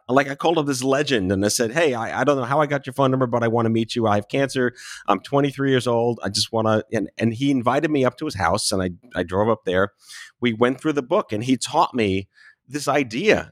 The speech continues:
'Cause back in those days, back in the eighties and the nineties, they didn't tell you anything more than just the biology. But this idea of your mental health, how do you connect with communities, with people,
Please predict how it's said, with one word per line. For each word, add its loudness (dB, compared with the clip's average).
'Cause -2
back -2
in 0
those 0
days, -2
back 0
in 0
the -4
eighties 0
and -4
the 2
nineties, 0
they -2
didn't 0
tell 0
you -2
anything 0
more 0
than -6
just -2
the -2
biology. -2
But 0
this -2
idea 0
of 0
your -2
mental 0
health, -2
how -4
do 0
you 0
connect -2
with -2
communities, -2
with -6
people, 0